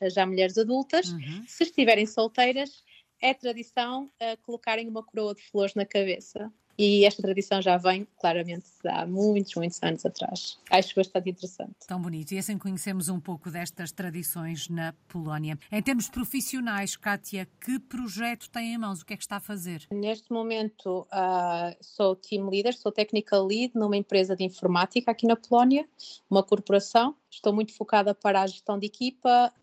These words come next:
Speaker 1: distribuição, monitorização. É um trabalho mais corporativo,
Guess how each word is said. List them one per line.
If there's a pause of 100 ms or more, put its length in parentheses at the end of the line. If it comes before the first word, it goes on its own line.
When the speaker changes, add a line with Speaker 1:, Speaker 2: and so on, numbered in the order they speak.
(120)
Speaker 1:
distribuição,
monitorização. (180)
É
um
trabalho
mais
corporativo,